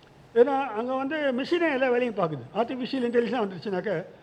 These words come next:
தொழிலாளியுடைய உழைப்பை சுரண்டினா தானே அவங்களுக்கு உபரி ஆகுது. அப்ப இந்த உபரி வந்து எல்லாமே உபரியா இருக்கும். லாபம் என்பதே அங்க உபரியாக மாறக்கூடிய ஒரு சூழ்நிலை இருக்குது.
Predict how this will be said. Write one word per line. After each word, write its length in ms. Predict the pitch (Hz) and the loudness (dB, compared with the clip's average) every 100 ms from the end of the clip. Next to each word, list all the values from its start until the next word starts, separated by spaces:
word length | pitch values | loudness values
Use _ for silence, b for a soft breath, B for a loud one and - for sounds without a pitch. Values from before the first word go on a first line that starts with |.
| B B - | B B 2
தொழிலாளியுடைய 520 | 277 320 330 311 294 | 4 6 4 4 2
உழைப்பை 420 | 262 294 320 302 | 2 2 2 2
சுரண்டினா 540 | 269 262 285 285 254 | 4 4 4 0 0
தானே 160 | 247 254 | -2 0
அவங்களுக்கு 340 | 226 208 175 | 0 0 0
உபரி 280 | 190 226 214 | 4 4 4
ஆகுது. 280 | 156 135 127 - B | 2 -2 -8 -16 B
அப்ப 180 | 208 240 | 0 2
இந்த 140 | 233 | 6
உபரி 320 | 233 339 359 302 | 6 6 2 2
வந்து 500 | 269 269 226 240 - - - | 0 6 6 6 0 -18 -6
எல்லாமே 500 | 180 254 330 381 349 | -2 4 6 6 4
உபரியா 320 | 262 254 226 | 4 4 4
இருக்கும். 260 | 185 147 131 - - 147 | 2 -2 -12 -18 -20 -10
லாபம் 420 | 156 208 285 285 | -4 0 2 2
என்பதே 280 | 269 262 294 | 2 0 0
அங்க 140 | 269 | 4
உபரியாக 360 | 226 247 247 240 | 4 4 0 0
மாறக்கூடிய 380 | 214 208 202 190 | 0 0 2 2
ஒரு 100 | 170 | 2
சூழ்நிலை 400 | 233 226 196 165 | 2 2 2 0
இருக்குது. 340 | 160 156 208 | -2 -2 -2